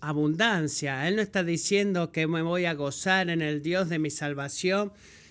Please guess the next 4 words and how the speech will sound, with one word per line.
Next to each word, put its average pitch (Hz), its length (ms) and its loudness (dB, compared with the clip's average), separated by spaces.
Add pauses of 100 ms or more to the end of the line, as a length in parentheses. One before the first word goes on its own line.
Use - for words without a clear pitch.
(720)
si - 200 2
él 208 160 6
sigue 190 420 4
manteniendo 165 1080 2